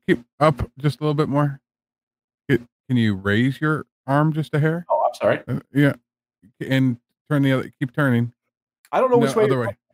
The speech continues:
Speaker 1: To the back side of your arm. No, just a shadow. My bad.
Speaker 2: Yeah.
Speaker 1: I thought you racked something with your elbow or something.
Speaker 2: Mm, no.
Speaker 1: No.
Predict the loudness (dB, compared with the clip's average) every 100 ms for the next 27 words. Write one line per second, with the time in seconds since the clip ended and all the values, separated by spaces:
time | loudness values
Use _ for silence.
0 | _ _ -4 2 2 0 -2 0 2 2
1 | 2 0 -4 _ _ _ _ -2 0 0
2 | _ -2 -2 -2 -2 -2 -8 _ -2 0
3 | -2 -6 _ _ -10 -10 _ -6 -6 -8
4 | _ _ -4 0 0 2 0 0 -2 0
5 | 0 0 0 -2 0 -2 -2 -8 _ _
6 | _ _ -2 0 0 -4 -10 _ 0 0
7 | -6 _ _ _ _ -6 0 2 2 0
8 | -4 _ _ _ _ _ _ _ _ _
9 | -2 0 0 0